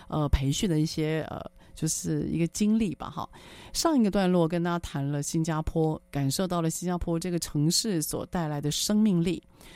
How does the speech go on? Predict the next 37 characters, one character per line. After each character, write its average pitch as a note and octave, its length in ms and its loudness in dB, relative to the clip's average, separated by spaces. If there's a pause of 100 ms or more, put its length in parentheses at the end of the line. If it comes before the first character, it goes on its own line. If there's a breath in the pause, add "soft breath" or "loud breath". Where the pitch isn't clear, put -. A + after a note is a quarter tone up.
(240 loud breath)
不 - 80 6
过 F4+ 280 6
一 A#3 100 -2
个 A#3 100 2
小 D3 220 -2
时 D3 180 -4
的 D#3 120 0
飞 G3 220 -2
机 G3 220 -4
的 F3+ 120 0
行 D3+ 280 0
程， D#3 400 0
那 E3 160 0
我 D3 80 0
就 E3+ 140 -2
到 E3 180 -2
了 D3+ 120 0
另 G#3 200 2
外 G3 160 0
一 E3+ 60 2
个 D#3 140 0
完 F3 280 4
全 F#3 300 2
不 F#3+ 140 0
一 E3+ 60 0
样 E3+ 140 2
氛 G#3 380 0
围 D3+ 220 2
的 D3+ 100 0
国 C#3 240 -2
家， D3+ 340 -2
叫 D3+ 240 -2
做 D3 300 -2
马 D3 180 -2
来 D3 200 0
西 D3+ 220 0
亚。 - 220 -8